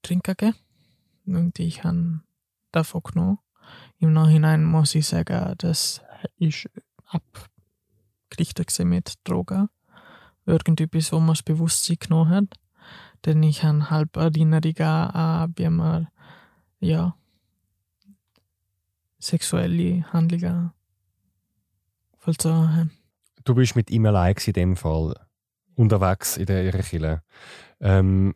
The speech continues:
Speaker 2: und du hast vorher gesagt, er hat es auf dich abgesehen. Wie kommst du drauf?
Speaker 1: Er ist, er hat immer darauf bestanden, dass er extra Zeit mit mir verbringt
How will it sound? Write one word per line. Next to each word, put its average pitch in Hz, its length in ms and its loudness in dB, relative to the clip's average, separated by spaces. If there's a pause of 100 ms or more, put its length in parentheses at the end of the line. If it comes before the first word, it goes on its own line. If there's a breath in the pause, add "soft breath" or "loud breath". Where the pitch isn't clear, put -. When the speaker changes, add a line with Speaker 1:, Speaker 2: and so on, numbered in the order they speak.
(140)
Speaker 2:
und 113 320 2
du 110 120 0
hast 113 120 0
vorher 110 200 -2
gesagt, 104 280 -2
er 104 100 2
hat 110 80 0
es - 80 -6
auf 110 100 -6
dich - 180 -4
abgesehen. 85 760 -2 (380)
Wie 104 480 -6
kommst 117 440 -2
du 120 60 -4
drauf? - 440 -8 (120)
Speaker 1:
Er 175 140 2
ist, 170 320 2 (260)
er 170 180 2
hat 165 160 -2
immer 160 320 2 (320)
darauf 165 200 -4
bestanden, 156 480 0
dass 156 220 -2
er 165 120 -2 (420 loud breath)
extra 165 480 -2 (220)
Zeit - 300 0
mit 160 120 2
mir 160 260 0 (840)
verbringt 160 680 -4